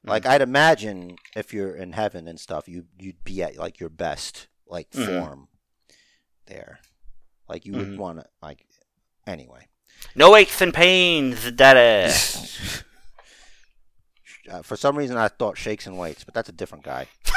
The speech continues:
Speaker 1: <laughs> Yeah, he's, uh, gone.
Speaker 2: Yeah, I don't know what happened.
Speaker 1: Yeah, Tucky.
Speaker 2: Yeah.
Speaker 1: He's, he's, uh, tucking it. All right.
Speaker 2: Imagine.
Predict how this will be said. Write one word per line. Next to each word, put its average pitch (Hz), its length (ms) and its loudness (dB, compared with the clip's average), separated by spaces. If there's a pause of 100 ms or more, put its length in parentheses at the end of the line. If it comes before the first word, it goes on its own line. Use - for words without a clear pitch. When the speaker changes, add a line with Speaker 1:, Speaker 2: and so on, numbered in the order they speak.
(340)
Speaker 1:
<laughs> 180 420 6 (420)
Yeah, 113 200 6
he's, 156 340 -6
uh, 170 380 6
gone. 127 400 0
Speaker 2:
Yeah, 120 280 -6
I 92 120 -6
don't 120 260 -10
know 127 60 -10
what 110 160 -6
happened. 101 440 -12 (260)
Speaker 1:
Yeah, 104 180 0 (400)
Tucky. 82 680 -2 (140)
Speaker 2:
Yeah. - 180 -18
Speaker 1:
He's, 110 240 -16
he's, 120 400 -12
uh, 131 340 -2
tucking 147 280 -10
it. 87 100 -12 (1500)
All 117 100 4
right. 113 300 6
Speaker 2:
Imagine. 320 540 -20